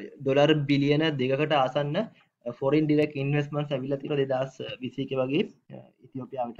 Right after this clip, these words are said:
ලංකාවත් ඒ බැලුවොත් එහෙම ලංකාවේ තියෙන්නේ ඩික්ලයින් ට්‍රෙන්ඩ් එකක්. ලංකාවට සාමාන්‍යයෙන් එන්නේ බැලුවොත් එහෙම ඩොලර් මිලියන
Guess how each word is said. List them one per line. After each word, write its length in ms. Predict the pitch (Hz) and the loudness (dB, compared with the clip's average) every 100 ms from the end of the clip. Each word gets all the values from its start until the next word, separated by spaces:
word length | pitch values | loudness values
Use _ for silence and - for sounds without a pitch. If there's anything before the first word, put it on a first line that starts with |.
| 202 | -8
ලංකාවත් 440 | 143 131 135 139 | -8 -6 -8 -8
ඒ 60 | 131 | -10
බැලුවොත් 320 | 123 123 - | -10 -10 -12
එහෙම 180 | 123 147 226 _ _ - | -8 -6 -6 _ _ -6
ලංකාවේ 420 | 131 135 147 143 | -4 0 2 2
තියෙන්නේ 520 | 143 135 127 127 185 214 | 4 4 2 2 0 0
ඩික්ලයින් 720 | 135 139 139 156 135 131 139 | 2 2 2 4 4 4 0
ට්‍රෙන්ඩ් 280 | 139 123 117 | 0 0 0
එකක්. 100 | 117 214 - _ _ _ | 2 0 0 _ _ _
ලංකාවට 480 | 135 139 143 147 151 | 0 2 6 6 6
සාමාන්‍යයෙන් 580 | 151 143 160 160 151 143 | 6 6 6 6 4 2
එන්නේ 280 | 120 120 160 | 0 -2 2
බැලුවොත් 440 | 143 135 135 - | 2 2 0 -2
එහෙම 160 | 123 131 175 170 | -2 2 0 0
ඩොලර් 340 | 135 127 135 | -4 2 2
මිලියන 360 | 135 123 123 | 2 -2 -4